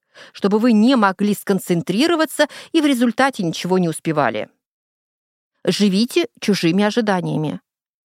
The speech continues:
Обращайте внимание на всю критику,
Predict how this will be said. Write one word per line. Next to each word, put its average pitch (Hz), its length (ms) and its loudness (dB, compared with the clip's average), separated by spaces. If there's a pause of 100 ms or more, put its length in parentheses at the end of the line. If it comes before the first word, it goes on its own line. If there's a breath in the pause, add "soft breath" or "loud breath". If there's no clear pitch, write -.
Обращайте 214 720 0
внимание 240 560 2
на 208 120 2
всю - 340 -4
критику, 208 720 -2